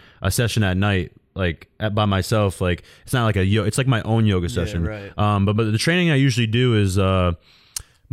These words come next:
Speaker 1: it's six days a week, uh, Monday, Tuesday, Wednesday, Thursday, Friday, Sunday.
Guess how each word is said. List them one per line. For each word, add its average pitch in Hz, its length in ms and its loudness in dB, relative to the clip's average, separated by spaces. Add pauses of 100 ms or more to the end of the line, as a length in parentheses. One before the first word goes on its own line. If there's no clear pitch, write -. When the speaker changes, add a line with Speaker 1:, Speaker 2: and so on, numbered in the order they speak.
(140)
Speaker 1:
it's 107 180 -2
six - 360 -4
days 151 180 2
a 139 60 2
week, 123 400 0
uh, 101 200 0
Monday, 120 380 2
Tuesday, 113 420 2
Wednesday, 107 240 2
Thursday, 107 300 2
Friday, 101 380 0
Sunday. 92 560 -2